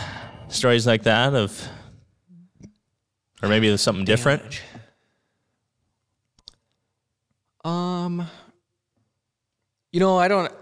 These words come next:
Speaker 2: I wouldn't say funny stories, I guess, <laughs> but, I mean, we've got stories of, like, I would say the biggest thing, I have hard conversation, like, conversations like that honestly aren't as difficult for me just because it's,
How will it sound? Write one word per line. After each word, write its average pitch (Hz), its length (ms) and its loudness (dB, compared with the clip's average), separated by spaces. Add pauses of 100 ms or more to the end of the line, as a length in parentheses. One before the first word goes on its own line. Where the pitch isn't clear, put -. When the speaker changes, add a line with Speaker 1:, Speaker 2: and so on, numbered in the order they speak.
(360)
Speaker 2:
I 160 40 2
wouldn't 208 140 4
say 165 120 2
funny 131 320 -2
stories, 175 420 2
I 170 100 2
guess, 185 300 0
<laughs> 147 140 -8
but, 127 320 0 (300)
I - 40 -10
mean, 160 100 0
we've 180 120 0
got 196 140 0
stories 165 320 2
of, 135 120 0
like, 120 200 0 (320)
I 139 80 4
would 170 140 2
say 175 80 2
the 151 100 0
biggest 135 360 2
thing, 135 180 0
I 110 140 -2
have 123 120 0
hard 131 240 0
conversation, 131 460 -4
like, 135 180 -2
conversations 175 580 0
like 131 160 0
that 107 400 -2
honestly 110 340 -4
aren't 107 260 -6
as 110 140 -8
difficult 131 500 -6
for 135 100 -4
me 147 180 -4
just 131 220 -2
because 117 320 -2
it's, - 260 -4